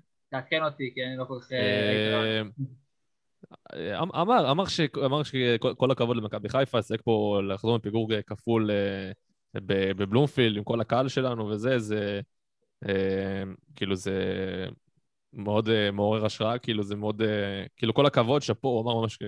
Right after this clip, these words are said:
Speaker 2: כן,
Speaker 1: כן.
Speaker 2: בדיוק את, אה, את הדברים האלה, וכאילו,
Speaker 1: יודעים
Speaker 2: פרגן
Speaker 1: לה-,
Speaker 2: כזה.
Speaker 1: זה, זה, זה מבחינתי מה שמייצג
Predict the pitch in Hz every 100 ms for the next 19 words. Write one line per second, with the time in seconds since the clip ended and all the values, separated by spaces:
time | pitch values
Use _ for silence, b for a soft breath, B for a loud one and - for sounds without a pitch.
0 | 104 - 107 104 _ _ _ 208 208 127
1 | 120 - 110 117 110 107 107 101 165 127
2 | 117 139 160 - _ _ _ _ _ 101
3 | 95 104 101 113 156 233 240 226 226 202
4 | 208 156 214 226 180 254 - 226 208 220
5 | 214 214 196 196